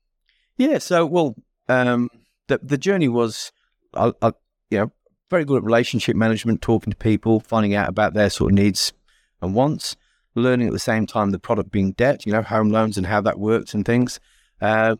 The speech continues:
I suppose I got to that sort of saturation level of only, you know, knowing home loans and investment loans, and was starting to get fascinated about business loans and, and, and things like that. So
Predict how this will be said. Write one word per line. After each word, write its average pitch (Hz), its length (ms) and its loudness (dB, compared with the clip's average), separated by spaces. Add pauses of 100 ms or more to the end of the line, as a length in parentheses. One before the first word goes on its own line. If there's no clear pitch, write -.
(140)
I - 60 -8
suppose 123 280 -2
I 120 60 -2
got 139 220 -2
to - 100 -6
that 113 140 0
sort 117 180 0
of 104 60 -2
saturation 113 640 -2
level 110 240 0
of 101 80 0
only, 107 420 2
you 110 80 -2
know, 101 80 0
knowing 107 480 2
home 107 220 0
loans 104 320 2
and 101 100 -2
investment 120 400 -2
loans, 156 380 -2 (400)
and 107 100 0
was 110 120 0
starting 101 260 0
to 107 40 -4
get 98 160 -4
fascinated 101 520 -2
about - 260 -2
business 113 340 -4
loans 107 340 0
and, 98 260 2
and, 98 240 0 (260)
and 98 100 -4
things 104 200 0
like 98 160 2
that. 151 240 0
So 123 260 0